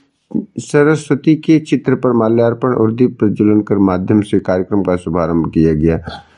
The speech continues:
छात्राओं के द्वारा सरस्वती वंदना एवं स्वागत गीत प्रस्तुत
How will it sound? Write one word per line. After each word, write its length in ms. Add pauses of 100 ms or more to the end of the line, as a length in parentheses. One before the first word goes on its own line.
(200)
छात्राओं 500
के 140
द्वारा 540 (220)
सरस्वती 580
वंदना 320
एवं 220
स्वागत 420
गीत 260
प्रस्तुत 340